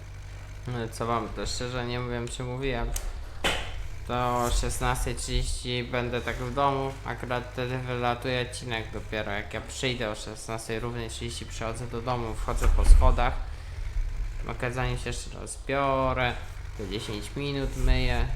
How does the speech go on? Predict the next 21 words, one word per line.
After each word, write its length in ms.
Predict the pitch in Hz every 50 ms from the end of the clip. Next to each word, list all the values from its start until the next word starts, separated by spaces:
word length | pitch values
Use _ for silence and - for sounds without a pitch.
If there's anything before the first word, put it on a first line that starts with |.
| - - -
zmienię 540 | 120 120 120 120 123 123 123 123 120 120 120
mi. 260 | 117 113 113 113 113 110 - - - - - - - - - - - - - - - - - - - - - - - - - - - - - - - - - - - - - - - - - - - - - - - - - - - - - - - -
Później 380 | 117 117 123 127 127 120 113 110
coś 220 | - 107 104 110
tam 240 | - - 95 92 117
jeszcze 320 | 131 135 135 135 - - 127
trzeba 340 | - - 127 - 120 117
zrobić 460 | 117 117 - 120 117 117 107 127 117 107 - - - - - - - -
przecież. 520 | - - 113 - - - 110 107 - - - - - - - - - 117
Już 220 | 117 113 - -
nie 180 | 113 110 110 110
tylko 300 | 117 113 - 110 104 101
z 80 | -
tego 380 | - - 120 120 123 117 113 113 - - - - - - - - - - - - - - -
zjeść, 640 | - - - 127 123 127 131 123 117 117 117 - - - - - - - - -
odpalić 580 | 123 120 - - - 127 123 120 117 110 - 113
oczywiście 360 | 110 - - 113 - - 113
komputer 640 | - 107 107 117 120 - 147 139 131 - 135 127 131
przez 260 | - - 131 131 -
ten 220 | - 123 120 120
czas. 420 | - - 123 117 117 113 110 -